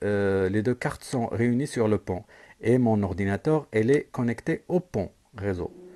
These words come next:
Donc c'est le pont réseau qui utili-, qui l'utilise pour la connexion Internet. Donc j'espère que cette vidéo vous a plu. Si vous n'êtes pas encore abonné à ma chaîne, je vous invite à s'abonner. Si vous avez des questions, des, des demandes d'explication, donc il n'y a pas de souci.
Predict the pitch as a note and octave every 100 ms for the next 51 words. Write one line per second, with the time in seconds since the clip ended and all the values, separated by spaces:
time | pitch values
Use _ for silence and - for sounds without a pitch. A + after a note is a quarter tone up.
0 | - - - F2 - G2 G2 G2 A#2+ G#2+
1 | G#2 C3+ - A2 - G#2+ A2+ - - G#2+
2 | G#2+ - A2+ C#3 C3+ - D3 C3+ A#2+ B2+
3 | B2 - D#3+ - - - - - _ -
4 | - _ _ _ _ _ - B2+ A#2+ G2
5 | F2+ - _ - - _ _ - - -
6 | - _ A2+ G#2+ D#3+ - - F3 - E3
7 | D3+ D3 C#3 - D3+ C#3+ C3+ C#3 A2+ G#2+
8 | A2 C3 D3+ D3+ B2+ A#2 A#2+ - C3+ B2
9 | C3+ A2+ A2 G#2+ G#2 G2+ - G2 F#2+ G2
10 | C#3+ D3+ - G2+ - A#2 A2 C3+ D3+ B2+
11 | A#2 A#2+ G#2+ A2 - C#3 - B2 B2+ C#3
12 | C#3 G2+ G#2 G#2 G2 G2 F#2 G2 F#2+ A2
13 | A2+ G#2+ - A#2 - - C3+ A2+ G2+ G#2
14 | G2+ A2 - G#2 - C#3+